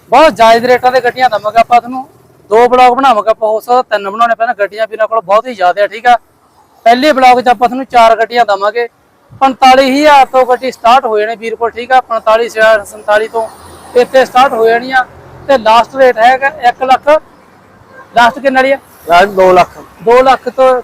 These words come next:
Speaker 1: ਥੱਲੇ ਥੱਲੇ ਗੱਡੀ ਰਹਿਣੀ ਆ, ਠੀਕ ਆ ਵੀਰ ਕੋਲੇ। ਪਹਿਲੀ ਗੱਡੀ ਦਾ ਆਪਾਂ ਜਾਣਕਾਰੀ ਲਈ ਜੇ। ਬਾਈ, ਇਹ ਪਹਿਲੀ ਆਪਣੇ ਕੋਲ ਕਿਹੜੀ ਆ ਗਈ?
Speaker 2: ਇਹ Alto ਆ ਵੀਰੇ, ਦੋ ਹਜ਼ਾਰ ਛੇ ਮਾਡਲ ਆ, ਐਲ ਐਕਸ ਆਈ ਆ ਜੀ।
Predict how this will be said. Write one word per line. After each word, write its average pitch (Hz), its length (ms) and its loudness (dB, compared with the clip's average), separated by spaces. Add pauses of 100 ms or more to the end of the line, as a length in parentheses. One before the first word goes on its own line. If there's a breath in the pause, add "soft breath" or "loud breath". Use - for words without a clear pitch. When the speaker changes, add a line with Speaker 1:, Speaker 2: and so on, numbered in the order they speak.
Speaker 1:
ਥੱਲੇ 220 200 -4
ਥੱਲੇ 233 240 -4
ਗੱਡੀ 233 220 -6
ਰਹਿਣੀ 190 200 -4
ਆ, 214 40 -10
ਠੀਕ 226 200 -12
ਆ 247 40 -4
ਵੀਰ 226 180 -10
ਕੋਲੇ। 233 220 -6 (500)
ਪਹਿਲੀ 247 260 0
ਗੱਡੀ 262 260 -2
ਦਾ 262 60 0
ਆਪਾਂ 254 160 -2
ਜਾਣਕਾਰੀ 226 460 -2
ਲਈ 220 200 -2
ਜੇ। 220 160 -4 (560)
ਬਾਈ, 262 140 0
ਇਹ 277 60 -4
ਪਹਿਲੀ 247 260 -2
ਆਪਣੇ 247 260 -2
ਕੋਲ 220 120 -10
ਕਿਹੜੀ 233 220 -12
ਆ 220 60 -6
ਗਈ? 185 140 -14 (340)
Speaker 2:
ਇਹ 214 120 4
Alto 208 360 4
ਆ 214 80 4
ਵੀਰੇ, 208 140 4
ਦੋ 185 220 2
ਹਜ਼ਾਰ 202 160 2
ਛੇ 180 240 -2
ਮਾਡਲ 180 320 -2
ਆ, 180 40 4
ਐਲ 180 160 0
ਐਕਸ - 200 -6
ਆਈ 143 220 0
ਆ 120 60 -10
ਜੀ। 117 60 -20